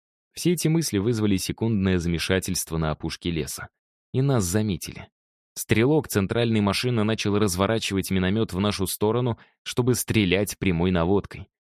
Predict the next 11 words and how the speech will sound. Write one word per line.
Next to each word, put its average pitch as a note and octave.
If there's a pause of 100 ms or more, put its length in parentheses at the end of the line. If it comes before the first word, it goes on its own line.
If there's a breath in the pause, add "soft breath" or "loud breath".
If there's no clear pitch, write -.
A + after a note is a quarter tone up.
(140)
Я F2
выхватил G#2
револьвер F#2+ (260 soft breath)
и G2
открыл A#2
огонь A2+
по A2
машине, A#2
накачивая G#2+
оружие G2
маной. F#2+